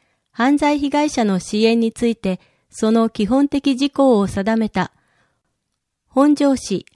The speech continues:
犯罪被害者等支援条例を制定し、四月一日から施行しました。犯罪被害者が再び平穏な日常生活を送れるよう、警察等関係機関と連携し、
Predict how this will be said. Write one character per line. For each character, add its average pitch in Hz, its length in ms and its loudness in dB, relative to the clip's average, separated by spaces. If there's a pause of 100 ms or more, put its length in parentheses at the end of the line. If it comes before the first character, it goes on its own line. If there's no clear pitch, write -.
(220)
犯 277 260 2
罪 294 240 -2
被 277 100 -4
害 285 220 -2
者 214 180 -4
等 208 420 0
支 - 220 -4
援 294 220 4
条 311 180 0
例 247 200 2
を 185 120 0
制 196 260 -4
定 196 220 -6
し、 185 300 -6 (340)
四 226 180 -4
月 269 420 -4
一 277 120 -2
日 302 220 -6
か 226 120 -4
ら 190 200 -2
施 - 160 -18
行 214 180 0
し 214 140 -6
ま 202 120 -2
し - 100 -10
た。 - 180 -8 (1900)
犯 262 300 0
罪 294 220 0
被 285 120 -2
害 294 200 0
者 220 160 -4
が 185 200 -6 (240)
再 269 380 -2
び 262 160 0
平 254 280 2
穏 269 120 2
な 269 160 2
日 254 260 0
常 269 200 4
生 277 220 -2
活 226 280 -2
を 196 80 2
送 196 160 -2
れ 208 140 0
る 214 120 0
よ 208 300 -2
う、 - 40 -20 (340)
警 269 200 2
察 - 300 -6
等 254 220 2
関 247 280 0
係 262 180 0
機 - 120 -18
関 247 200 0
と 190 120 -2
連 208 240 -2
携 208 160 -2
し、 208 280 -4